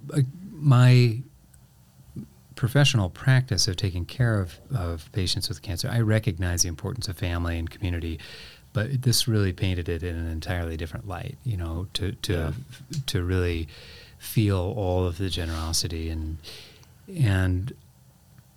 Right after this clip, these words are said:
Speaker 1: you know, again, I mean, this speaks to the work that you guys are doing with the, with the foundation, supporting people with cancer and supporting families with cancer. We got some Legos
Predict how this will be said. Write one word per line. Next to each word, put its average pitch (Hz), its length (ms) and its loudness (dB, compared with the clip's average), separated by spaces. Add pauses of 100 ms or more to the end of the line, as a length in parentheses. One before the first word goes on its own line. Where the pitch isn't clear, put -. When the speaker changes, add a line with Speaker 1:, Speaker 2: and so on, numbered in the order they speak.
(160)
Speaker 1:
you 131 80 2
know, 104 160 4
again, 98 280 2
I 92 80 2
mean, 95 180 2
this 92 140 2
speaks - 400 0
to 98 100 0
the 87 100 -2
work 90 200 -2
that - 100 -6
you 117 140 0
guys 90 260 2
are 85 60 -4
doing 80 520 -4 (300)
with 92 300 -2
the, 80 360 -4 (640)
with 113 200 -4
the 101 140 -4 (160)
foundation, 90 760 0
supporting 90 880 0
people 90 260 -4
with 82 180 -6
cancer 82 360 -4
and 80 120 -8
supporting 87 380 -2
families 90 440 0
with 82 120 -10
cancer. 90 320 -6
We 87 140 -4
got 87 220 -4
some 87 140 -2
Legos 87 500 0